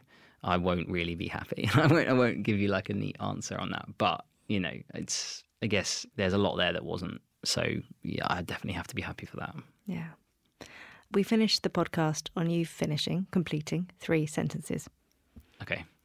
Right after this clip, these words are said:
Speaker 2: Being a dad means?
Speaker 1: Everything.
Speaker 2: Since having children, I?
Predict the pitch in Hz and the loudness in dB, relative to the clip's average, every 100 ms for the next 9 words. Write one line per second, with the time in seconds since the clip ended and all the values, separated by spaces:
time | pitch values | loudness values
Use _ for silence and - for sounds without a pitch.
0 | _ - 190 202 208 185 - 160 151 151 | _ 2 4 6 4 2 2 2 2 0
1 | - 160 151 156 139 - - _ _ _ | -4 -2 -2 -2 -6 -10 -16 _ _ _
2 | - - 82 - - - - _ _ _ | -6 0 2 0 -4 -8 -16 _ _ _
3 | - - - - - - - - - _ | -18 -8 -8 -8 -12 -16 -16 -16 -20 _
4 | _ _ - - - 262 226 220 196 202 | _ _ -20 -16 2 4 4 4 4 4
5 | 202 175 180 156 165 156 196 | 6 4 4 2 4 4 4